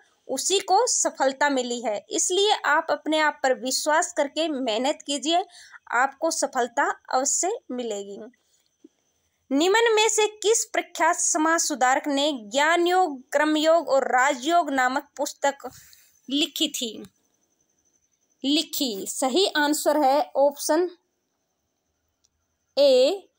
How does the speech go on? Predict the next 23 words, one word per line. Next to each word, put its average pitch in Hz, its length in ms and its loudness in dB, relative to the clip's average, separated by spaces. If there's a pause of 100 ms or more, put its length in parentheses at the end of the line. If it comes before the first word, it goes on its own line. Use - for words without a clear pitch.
(240)
स्वामी 302 520 2 (160)
विवेकानंद 277 840 0
ने। 233 220 -8 (640)
अगला 349 360 2
क्वेश्चन 311 500 -2
है, 262 500 2
वायकोम 320 600 2
सत्याग्रह 254 800 0 (380)
उन्नीस 359 440 2
सौ 320 120 2
चौबीस 311 600 0
पच्चीस 330 460 -2
में 294 240 2 (140)
कहाँ 277 340 0
चला 277 360 0
था? 254 280 -4 (580)
सही 294 440 0 (100)
आंसर 294 420 0
है 269 220 2 (180)
ऑप्शन 277 540 0 (120)
ए, 277 400 2 (840)
केरल 311 420 4
में। 233 220 -4